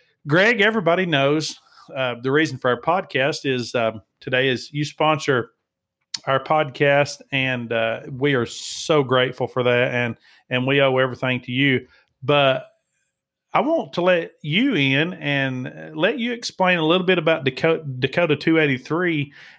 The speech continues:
And, uh, I, I, I think talking to you, we might have some new things coming on the horizon. But first of all, I just wanna say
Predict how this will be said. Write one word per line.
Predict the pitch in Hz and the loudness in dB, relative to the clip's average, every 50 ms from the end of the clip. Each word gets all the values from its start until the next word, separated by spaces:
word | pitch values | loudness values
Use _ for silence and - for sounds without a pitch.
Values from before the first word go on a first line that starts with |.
| _ _ _ | _ _ _
And, | - 147 147 143 143 139 135 127 127 | -2 0 2 2 2 2 2 2 2
uh, | 120 117 117 - - | 2 2 2 0 -2
I, | 117 113 - - - | -4 -4 -6 -8 -4
I, | 120 123 123 - - - _ _ _ _ _ - 117 120 | -4 -4 -4 -4 -10 -20 _ _ _ _ _ -4 -2 -2
I | 151 | -2
think | 151 - 247 247 254 262 - | -2 -2 -2 -2 -2 -2 0
talking | - 214 233 240 240 233 214 | 0 0 0 0 0 -2 -2
to | 202 | 0
you, | 220 254 254 | 0 0 2
we | 240 214 196 | 2 2 2
might | 180 190 190 185 151 | 2 2 2 2 2
have | 196 190 190 | 2 2 0
some | - 185 175 | 0 -4 -2
new | 175 196 190 | -2 -2 -2
things | 190 - 190 185 175 - | 0 0 -2 -2 -2 -4
coming | - 190 185 180 180 | -2 -2 -2 0 -2
on | 175 170 | -2 -2
the | 156 139 | -2 0
horizon. | 123 139 131 139 156 180 202 202 165 147 151 139 131 | 0 2 2 2 2 4 2 2 2 0 0 -2 0
But | 123 131 123 123 - - | 2 0 0 0 -2 -2
first | - 143 190 196 - | 0 0 0 0 -2
of | 143 131 | 0 0
all, | 123 127 123 | 2 4 4
I | 131 | 2
just | 170 208 - - | 2 0 -4 -4
wanna | 160 131 117 | -4 -4 -4
say | - - 131 123 123 120 117 | -4 -2 0 0 0 0 0